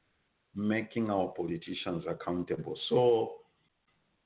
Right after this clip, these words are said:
in the Zambian situation, there is a sick person deep in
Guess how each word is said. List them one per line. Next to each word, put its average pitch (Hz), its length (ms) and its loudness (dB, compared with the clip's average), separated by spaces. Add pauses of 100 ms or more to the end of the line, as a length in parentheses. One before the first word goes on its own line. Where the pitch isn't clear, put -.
(520)
in 107 120 4
the 104 80 6
Zambian 151 600 4
situation, 101 800 -2 (1200)
there 92 100 -6
is 90 120 -4
a 90 60 -6 (160)
sick 123 160 -4 (120)
person 104 580 2 (100)
deep 117 240 -2
in 101 160 2